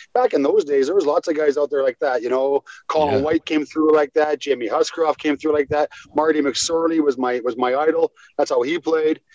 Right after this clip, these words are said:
Speaker 1: you know, like, you know, and, and I thought I wanted to play that game. And Marty McSorley led the league in plus minus and had fifty point years and four hundred pims. So, you know, I was trying to channel that energy. Um, you know, but what happened was I get to places like Kamloops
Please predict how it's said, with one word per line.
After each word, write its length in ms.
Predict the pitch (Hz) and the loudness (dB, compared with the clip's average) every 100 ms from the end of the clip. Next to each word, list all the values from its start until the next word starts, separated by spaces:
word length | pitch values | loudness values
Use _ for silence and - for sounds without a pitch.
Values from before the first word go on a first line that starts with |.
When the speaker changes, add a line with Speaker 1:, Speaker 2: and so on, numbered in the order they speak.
| - - | -6 -2
Speaker 1:
you 100 | 147 | 0
know, 180 | 151 | 0
like, 360 | 151 143 135 - - - - | 0 0 -2 -4 -20 -20 -6
you 80 | 147 | -2
know, 180 | 147 151 | 0 0
and, 160 | 156 160 | 0 0
and 120 | 156 | 0
I 60 | 165 | -2
thought 220 | 170 170 | 0 0
I 60 | |
wanted 260 | 160 165 160 | 0 0 0
to 80 | - | -2
play 220 | - 165 | -2 0
that 160 | 160 156 | 0 0
game. 180 | 180 156 | -2 -2
And 100 | 196 | -2
Marty 200 | 226 160 | -2 -2
McSorley 460 | 139 - 196 151 | -4 -2 -2 0
led 160 | 156 147 | -2 -2
the 60 | 151 | -2
league 220 | 160 147 | 0 -2
in 80 | 139 | -2
plus 300 | 151 147 170 | -2 -2 -2
minus 460 | 175 165 135 - | -2 0 -2 -2
and 80 | 139 | -2
had 180 | 139 - | -2 -2
fifty 240 | 160 139 | -4 -4
point 240 | 127 147 147 | -2 0 0
years 340 | 175 165 143 | 0 0 0
and 280 | 165 185 - | 0 -2 -2
four 180 | 165 147 | -2 0
hundred 220 | 143 127 | -2 -2
pims. 320 | 214 151 123 | -2 -2 -4
So, 320 | - 156 143 - - - - - - 156 | -2 -2 -2 -6 -20 -18 -16 -16 -6 -2
you 60 | |
know, 60 | 147 | 0
I 100 | 175 | 0
was 100 | - | -2
trying 180 | 226 190 | -2 -2
to 80 | |
channel 360 | 156 185 175 165 | -2 -2 -2 0
that 180 | 151 143 | -2 -2
energy. 540 | 156 175 131 127 123 _ - - - | -2 -2 -4 -6 -8 _ -20 -10 -4
Um, 720 | 139 139 135 135 135 139 123 - | 0 0 0 0 0 -2 -6 -2
you 140 | 160 | 0
know, 100 | 147 | 2
but 120 | 143 | 0
what 200 | 147 151 | 0 0
happened 420 | 135 240 254 175 143 | -2 -2 -2 -2 0
was 220 | 147 147 | 0 -2
I 80 | 139 | -2
get 180 | 160 - | -2 -4
to 60 | |
places 420 | 139 160 156 143 | -4 -2 -2 -2
like 180 | 143 135 | -2 -2
Kamloops 840 | 165 165 156 151 156 156 - - | -2 -2 0 0 0 -2 -4 -14